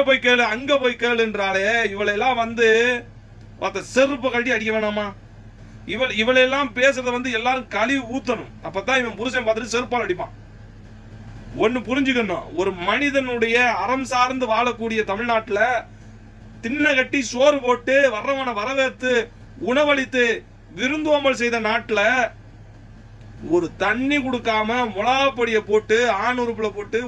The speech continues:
உடலுக்குள்ள போட்டு அவன் உடல் பூரா மிளகாப்பொடி இருக்குன்னு டாக்டர் சொல்றான். பதினெட்டு இடங்கள்ல காயம்ன்றான். தான் கண்ணு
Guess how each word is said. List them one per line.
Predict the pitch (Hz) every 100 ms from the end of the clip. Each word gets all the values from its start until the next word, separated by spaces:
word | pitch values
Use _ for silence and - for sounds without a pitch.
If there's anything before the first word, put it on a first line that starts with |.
| 202
உடலுக்குள்ள | 226 262 254 233 214
போட்டு | 208 - 233 - - - - -
அவன் | 185 180 202
உடல் | 254 269
பூரா | 277 285 262
மிளகாப்பொடி | 254 262 254
இருக்குன்னு | 247 254 220
டாக்டர் | 233 233 220
சொல்றான். | 226 240 196 190
பதினெட்டு | 240 262 240 226
இடங்கள்ல | 240 269 262 233 214
காயம்ன்றான். | 240 254 233 220 - - - - -
தான் | 202 226 214
கண்ணு | 262